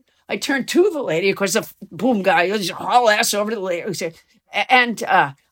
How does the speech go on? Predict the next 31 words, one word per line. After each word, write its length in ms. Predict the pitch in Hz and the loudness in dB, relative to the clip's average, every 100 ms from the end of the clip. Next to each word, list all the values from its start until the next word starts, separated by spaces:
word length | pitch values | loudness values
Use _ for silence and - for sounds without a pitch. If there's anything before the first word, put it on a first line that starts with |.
| _ | _
I 100 | 262 | -6
said, 180 | 277 285 254 | -4 -2 0
"Well, 120 | 262 | 0
what 200 | 277 320 | 0 0
is 160 | 349 | -2
it 80 | 285 | -4
you 180 | 262 269 | -4 -2
don't 320 | 262 262 233 - | -2 -2 -4 -8
have? 260 | 240 220 208 - | -6 -6 -8 -8
Why 280 | 214 233 | -2 0
don't 200 | 294 370 | 0 -2
you 100 | 330 | -2
like 200 | 339 302 | -2 0
lawyers? 280 | 302 294 262 | 4 4 4
Have 160 | 214 208 | -2 -4
you 100 | 214 | -2
had 140 | 214 | -2
a 40 | 208 | -2
bad 260 | 208 214 | -2 -2
experience 480 | 202 - 208 196 196 | -4 -8 -8 -8 -8
with 100 | 185 | -8
a 40 | |
lawyer?" 340 | 165 160 147 147 - - - _ _ | -6 -4 -6 -10 -16 -20 -20 _ _
And 340 | 220 220 220 - | 2 2 0 -8
she 200 | - - 262 | -6 -2 -2
says, 260 | 294 269 | -2 -4
"Yes, 480 | 269 330 - - - _ _ _ | 2 2 2 -4 -10 _ _ _
but 160 | 269 254 | 0 2
she's 220 | 262 214 | 0 0
very 320 | 302 381 349 | 4 4 4
reluctant." 680 | 262 214 160 - 143 135 | 0 0 -2 -4 -8 -8